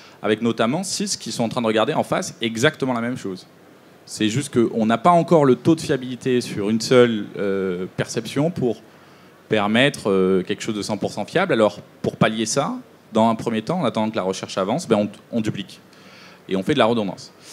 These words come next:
Euh, on utilise aussi des capteurs plus chargés, comme vous voyez en haut, qui sont les capteurs, euh, de type lidar. Et, euh,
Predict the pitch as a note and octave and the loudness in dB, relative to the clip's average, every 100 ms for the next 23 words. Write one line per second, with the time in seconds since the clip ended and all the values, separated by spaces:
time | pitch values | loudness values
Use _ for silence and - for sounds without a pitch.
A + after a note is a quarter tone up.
0 | - - F2+ F2+ F2 E2+ E2+ E2 F#2+ F#2 | -20 -6 0 2 2 2 2 2 0 0
1 | G#2 - A2+ G2+ - A#2 - F#2+ F2+ G2 | -2 -2 0 0 4 2 2 -8 -2 -2
2 | F2+ A#2 C3+ G#2+ F#2 F#2 F#2+ F2+ B2 - | 0 0 0 0 0 0 4 4 4 2
3 | F#2 F2+ F#2 - G2 F2+ E2 E2 F2 - | -6 -4 -4 -2 0 0 0 -2 -6 -8
4 | - F#2 A#2+ C#3+ - - - - - A#2 | -14 -2 -2 -2 -10 -18 -18 -16 0 6
5 | B2+ A#2+ A2 G2+ G2+ G2 F#2+ F#2 - | 8 8 8 8 8 8 8 6 4